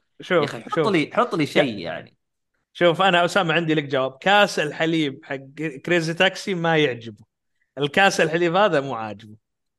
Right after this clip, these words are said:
Speaker 1: طعمه مو، مو متقبله يا أخي.
Speaker 2: شكرًا.
Speaker 1: الأفتر
Speaker 2: خبر
Speaker 1: تيست
Speaker 2: اللي بعده.
Speaker 1: حقه مشكلة. عرض لعبة كوجيما أو دي،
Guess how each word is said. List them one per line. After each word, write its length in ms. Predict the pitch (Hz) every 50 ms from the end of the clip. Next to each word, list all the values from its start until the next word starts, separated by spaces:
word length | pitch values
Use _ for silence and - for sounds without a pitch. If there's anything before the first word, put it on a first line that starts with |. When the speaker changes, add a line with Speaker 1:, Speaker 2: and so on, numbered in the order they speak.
| 120 131 -
Speaker 1:
طعمه 320 | 165 151 143 143 131 127
مو، 540 | 127 123 123 120 120 117 107 104 104 98 98 _ _ _ _ _ _ -
مو 80 | 160 151
متقبله 600 | 139 139 135 - - 127 107 98 - 95 95 92
يا 60 | -
أخي. 200 | - - _ _ _ _ _ _ _ _ _ _ - _ _ -
Speaker 2:
شكرًا. 300 | 165 160 156 160 - 101
Speaker 1:
الأفتر 360 | 156 180 208 196 - - 202 190
Speaker 2:
خبر 120 | - 220
Speaker 1:
تيست 200 | 220 202 208 208
Speaker 2:
اللي 80 | 190 170
بعده. 220 | 180 180 165 147
Speaker 1:
حقه 200 | 151 151 151 151
مشكلة. 440 | 151 - - _ - 123 110 113 127 _ _ _ _ _ _ _ - - - _ _ _ _ - 165 -
عرض 260 | 175 175 202 208 185 180
لعبة 300 | 202 208 190 170 170 165
كوجيما 680 | 165 170 175 160 147 147 180 185 175 147 127 127 143
أو 220 | 143 135 139 143
دي، 480 | 143 135 156 156 139 131 135 165 196